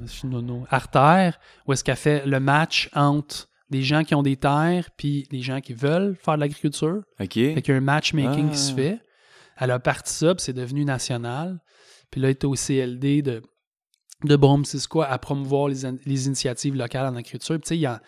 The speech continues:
Speaker 1: je fais juste regarder son travail à elle, puis je suis comme, « Oh my God, là, ça se passe, là.
Speaker 2: Ok.
Speaker 1: Big time,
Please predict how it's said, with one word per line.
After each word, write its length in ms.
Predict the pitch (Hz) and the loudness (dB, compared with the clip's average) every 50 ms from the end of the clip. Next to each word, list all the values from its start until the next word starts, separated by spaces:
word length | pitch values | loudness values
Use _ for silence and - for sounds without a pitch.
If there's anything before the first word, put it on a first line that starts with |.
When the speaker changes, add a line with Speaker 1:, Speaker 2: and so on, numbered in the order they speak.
| _ _ _ _ _ _ _ _ | _ _ _ _ _ _ _ _
Speaker 1:
je 60 | - | 4
fais 140 | - 147 156 | 6 6 8
juste 140 | 175 202 233 | 8 6 6
regarder 280 | 208 180 170 160 180 202 | 6 6 6 8 8 6
son 160 | - 202 185 | 6 6 4
travail 300 | 160 151 147 147 139 147 | 6 6 6 8 8 6
à 40 | 185 | 6
elle, 100 | 214 165 | 4 2
puis 80 | - | 0
je 40 | - | -2
suis 80 | - 123 | -4 -6
comme, « 80 | - - | -8 -6
Oh 80 | - 156 | -4 -4
my 140 | 160 139 117 | -4 -4 -4
God, 220 | 117 131 139 135 117 | -4 -4 -4 -4 -6
là, 100 | 113 117 - | -10 -16 -18
ça 200 | - - 135 120 | -14 -12 -12 -10
se 120 | - - - _ | -10 -12 -10 _
passe, 380 | - - 147 135 123 - - - | 0 0 0 0 -2 -6 -10 -14
là. 120 | 147 139 - - - | -14 -16 -18 -12 -10
Speaker 2:
Ok. 80 | - 104 - - | -8 -6 -2 4
Speaker 1:
Big 240 | - 170 170 - - | 4 6 4 4 2
time, 240 | - 143 127 120 113 | 0 0 0 -2 -6